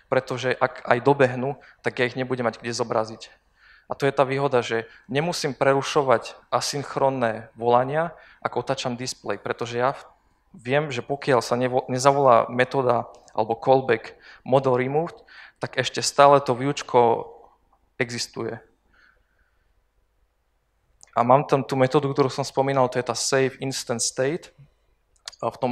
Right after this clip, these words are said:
view modeli má možnosť si uložiť ten stav. To znamená, že ak si tých userov naloadujem, môžem ich uložiť do bundlu. Normálne killnem apku, minimalizujem killnem,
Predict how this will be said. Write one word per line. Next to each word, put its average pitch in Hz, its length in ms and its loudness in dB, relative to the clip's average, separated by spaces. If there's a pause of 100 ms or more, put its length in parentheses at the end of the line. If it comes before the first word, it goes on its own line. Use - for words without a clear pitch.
view 135 160 -2
modeli 127 400 0 (200)
má 117 120 0
možnosť 127 480 -2
si - 160 -8
uložiť 123 440 0
ten 113 60 -6
stav. 120 380 0
To 113 80 -8
znamená, 120 360 0
že 117 200 2 (280)
ak - 120 -4
si 147 120 -4
tých - 240 -10
userov 135 280 -4
naloadujem, 120 640 -4 (320)
môžem 139 400 2
ich 117 120 -10
uložiť 127 480 -4
do 113 120 -2
bundlu. 135 480 -4 (840)
Normálne 127 480 4
killnem 120 440 0
apku, 120 720 -2 (240)
minimalizujem 127 600 0
killnem, 127 560 -4